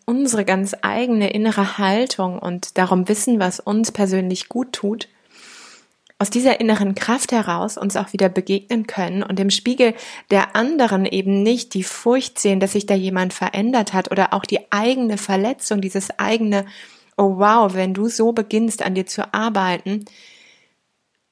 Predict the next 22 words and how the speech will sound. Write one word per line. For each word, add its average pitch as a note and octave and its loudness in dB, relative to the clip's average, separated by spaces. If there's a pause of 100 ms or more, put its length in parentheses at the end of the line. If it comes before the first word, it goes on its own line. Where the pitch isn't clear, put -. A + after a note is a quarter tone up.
(120)
vielleicht G#3 2 (100)
ist G#3+ -4
da G#3 2
auch G#3 -2
etwas, - -4
was G#3 -2
ich G#3+ -8 (800)
an G3 2
mir B3 4
beginnen F#3 0
darf, F#3 2
aber G3+ 2
davor G3 0
habe F#3 -2
ich - -10
Angst. F3 -4
Vielleicht G3 0
bist G#3+ -2
du A3 0
genau G3 0
dieser G3+ 2
Spiegel, G3 0